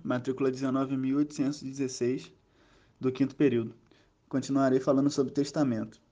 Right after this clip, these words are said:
Após mil novecentos e setenta e sete, a regra mudou. Passou a ser de comunhão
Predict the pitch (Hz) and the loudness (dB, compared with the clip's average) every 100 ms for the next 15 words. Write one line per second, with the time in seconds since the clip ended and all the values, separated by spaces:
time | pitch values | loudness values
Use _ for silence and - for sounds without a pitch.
0 | _ _ - _ _ _ - 127 135 143 | _ _ -20 _ _ _ -2 -2 4 6
1 | 147 143 156 180 185 156 151 143 135 127 | 6 6 0 -2 -2 -2 0 -2 0 -2
2 | - 165 143 131 131 143 160 156 120 117 | 2 0 0 -2 0 2 2 2 0 0
3 | - _ _ _ _ _ - 127 135 135 | -14 _ _ _ _ _ -4 -2 0 0
4 | 131 143 - 143 143 131 131 139 143 135 | 2 -2 0 0 2 2 2 2 2 2
5 | 131 120 | 0 -4